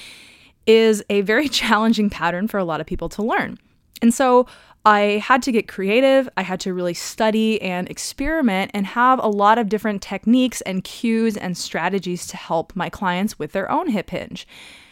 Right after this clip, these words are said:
I also quickly realized that not everybody is cut out to do this heavy barbell deadlifting from the floor, the kind of thing that you have to do in a powerlifting meet or the kind of thing that a lot of people are just doing at the gym because they think that it's badass, which it is.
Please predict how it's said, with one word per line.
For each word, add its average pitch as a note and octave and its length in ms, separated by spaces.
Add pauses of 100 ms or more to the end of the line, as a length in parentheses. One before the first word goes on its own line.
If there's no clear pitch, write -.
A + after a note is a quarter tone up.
(400)
I B3+ 140
also F4+ 360
quickly C#4+ 340
realized F#3+ 460
that E3 220 (140)
not A3 280
everybody G#3+ 520
is F#3+ 260
cut - 360
out F3+ 260
to G3 100
do F#3+ 200
this E3+ 200
heavy A3 640 (220)
barbell F3+ 380
deadlifting E3+ 500
from E3 160
the D#3 80
floor, - 540 (520)
the G3+ 80
kind G#3 220
of G3 80
thing G#3 160
that F#3 80
you G3 80
have E3+ 200
to F3+ 100
do E3+ 140
in E3 60
a E3 40
powerlifting C4+ 600
meet C4+ 280
or G3 200
the F#3+ 60
kind G#3 240
of F#3+ 60
thing G#3 140
that F#3+ 80
a F3+ 40
lot E3+ 160
of F#3 60
people F#3 240
are E3+ 100
just D#3+ 220
doing D#3 260
at D3 100
the E3 80
gym C#4 320
because F#3+ 340
they F3 120
think E3+ 300
that C#3+ 160
it's D3 120
badass, A#3+ 600
which D3+ 240
it - 20
is. C#4+ 260